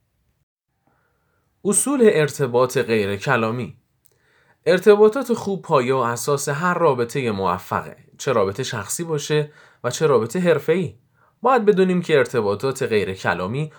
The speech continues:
حالات چهره، ژست‌ها، ارتباط چشمی، وضعیت بدن و تون صدا بیشترین تأثیر رو داره. توانایی برای درک و استفاده از ارتباط غیر کلامی یا زبان بدن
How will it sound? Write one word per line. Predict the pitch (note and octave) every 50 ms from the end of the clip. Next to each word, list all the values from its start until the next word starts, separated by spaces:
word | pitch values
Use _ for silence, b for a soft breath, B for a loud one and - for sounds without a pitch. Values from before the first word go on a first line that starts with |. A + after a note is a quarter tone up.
| B B
حالات | - E3+ E3+ E3+ E3+ D#3+ D#3 D3+
چهره، | C3 - - B2 G#2+ G2 G#2 A2+ B2+
ژست‌ها، | B2+ A2+ A#2 G#2 F#2+ F#2 - - - - C3+ B2+ -
ارتباط | A2 A2+ G#2+ - A2 G2+ F#2+ F2+ F#2 -
چشمی، | G2 G2 - A#2+ A#2 A2+ - D3 D#3+ F3 F3 - B B B B B B
وضعیت | D#3 D#3 D#3 D#3+ D3+ D3 D#3 E3 F3 F3 F3 E3+
بدن | D3 B2+ A#2 G2+ G2 A2+ A2+ A#2+ A#2+ A2+
و | A2 G#2+ G#2+
تون | G#2 - - E3+ E3 D3 C3+
صدا | C3+ - G#2 F#2+ F2+ A2 B2 D3 C#3+ B B B B
بیشترین | - C3 - - - C#3 C3 C3 B2+ A#2+
تأثیر | - D3+ B2+ G2 B2 - - - F#3+ D3
رو | - F#2 E2
داره. | D2+ D2+ D2 - - - - _ _ _ _ _ b b b b b b b b b
توانایی | - F3+ F#3 F#3 G3 G3 F#3+ F#3+ G3+ A3+ A3
برای | G3+ G3+ F#3 F3+ F3+ F3+ E3+ E3
درک | D3+ C#3 D3+ C#3+ D3 D3+ D3 -
و | D3
استفاده | C#3 A#2+ A#2 - - B2 - A#2 A2 G#2+ A#2
از | A2+ A#2 A#2 G#2 A2 -
ارتباط | A2 A2 G#2+ - G#2+ G#2 A#2 D3 D#3+ D#3
غیر | D3+ A#2 A#2+ A2+ G#2 G#2 G#2+
کلامی | - - B2 G#2 G2+ G#2 G#2 A2+ C3+ D#3+ F3+ F3 B B B B
یا | D#3+ E3 E3
زبان | D#3 C#3 E3 D#3+ D#3+ D#3+ F#3 F#3+ F3+ E3
بدن | C#3 B2 A2 G2+ G2 A#2+ C3+ D#3+ F3 F3